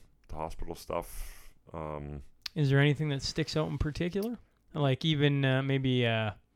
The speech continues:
Speaker 2: uh,
Speaker 1: Well, the Children's Hospital in, in Toronto, like, like, in Toronto, I didn't, I didn't, wasn't asked to do those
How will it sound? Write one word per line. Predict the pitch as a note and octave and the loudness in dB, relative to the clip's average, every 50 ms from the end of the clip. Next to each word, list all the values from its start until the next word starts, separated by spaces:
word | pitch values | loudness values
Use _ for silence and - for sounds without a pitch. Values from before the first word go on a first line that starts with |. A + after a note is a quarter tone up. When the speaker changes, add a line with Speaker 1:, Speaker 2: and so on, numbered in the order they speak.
| _ _ _ _ _ _ _ _ _ _ _ _ _ _ _ _ _ _ _ - | _ _ _ _ _ _ _ _ _ _ _ _ _ _ _ _ _ _ _ -8
Speaker 2:
uh, | B2 A#2 A#2 A2+ A2+ A2 A2 A2+ A2 G#2+ G#2+ - - - _ _ | -6 -4 -2 -2 -2 -2 -4 -4 -6 -8 -10 -12 -18 -20 _ _
Speaker 1:
Well, | A#2 A2+ | 6 6
the | A2+ A2 | 6 6
Children's | - - C#3 C#3 B2 A#2 G2+ - | 8 6 6 8 6 4 4 4
Hospital | - F2 F#2 G2 - - - G#2 F#2+ F#2+ F2+ F2+ | 4 6 6 6 6 4 4 4 2 4 4 4
in, | F2+ F2 E2+ D#2+ - | 2 2 0 -2 -2
in | - F#2 F2+ E2+ E2 | -4 -2 -2 -2 -2
Toronto, | - - - F2+ F2+ E2+ E2 E2+ F2 E2+ D#2+ D#2 - - - - - - - - - - | -4 -4 -4 -2 0 2 2 2 0 0 -2 -4 -6 -10 -14 -18 -18 -20 -20 -20 -20 -16
like, | - - - - - - | -12 -10 -10 -10 -10 -8
like, | - G#2 G#2+ G#2+ F#2+ | 0 2 2 4 4
in | G#2+ G2+ | 2 2
Toronto, | - - A2 A2 A2 G#2 | 4 4 6 8 8 6
I | |
didn't, | G2+ G2 G#2 G#2 F#2 - - | 6 6 4 4 2 0 -2
I | F#2+ G2 G2+ | -2 0 0
didn't, | G2+ G2+ G2+ F2 - - | 2 0 0 -2 -4 -2
wasn't | G2 G2+ G#2+ G2 G2+ F#2 | 0 2 2 2 2 2
asked | F#2+ G2 - - | 2 0 -2 -4
to | - F#2 | -8 -4
do | F#2 G2+ G2 | -2 0 0
those | G2 G2 G2 - - - | 2 0 -2 -4 -8 -14